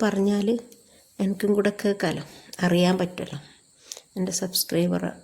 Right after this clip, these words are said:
അല്ലെങ്കിൽ എൻ്റെ വ്യൂസിൻ്റെ വിശേഷങ്ങൾ എന്തൊക്കെയാണ്. പിന്നെ ഡ്രസ്സിൻ്റെ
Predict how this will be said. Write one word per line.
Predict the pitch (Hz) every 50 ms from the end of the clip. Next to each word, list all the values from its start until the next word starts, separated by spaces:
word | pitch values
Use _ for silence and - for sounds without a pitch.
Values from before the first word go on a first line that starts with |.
| - - -
അല്ലെങ്കിൽ | 156 160 180 180 165 160 160
എൻ്റെ | 165 165 170 170 - - - - - _ _ - -
വ്യൂസിൻ്റെ | 180 175 175 175 180 175 - 175 170 175 170 - - - - - _ _ _ _ _ _ _ _ _ _ _ _ _ _ _ _ _ _ - 208
വിശേഷങ്ങൾ | 170 - - 180 180 175 - 180 175 170 165 160
എന്തൊക്കെയാണ്. | 160 160 165 - - - - - - 170 165 - - - - - - - - _ _ _ _ _ _ _ _ _ _ - - _ _ _ _ _ _ _ _ _ _ _ _ _ _ _ _ _ _ _ _ _ _ _ _ _ _ _ _ _ _ _ _ _ - - _ _
പിന്നെ | - 180 185 180 185 185 180 180
ഡ്രസ്സിൻ്റെ | - 185 170 170 - - 185 175 175 180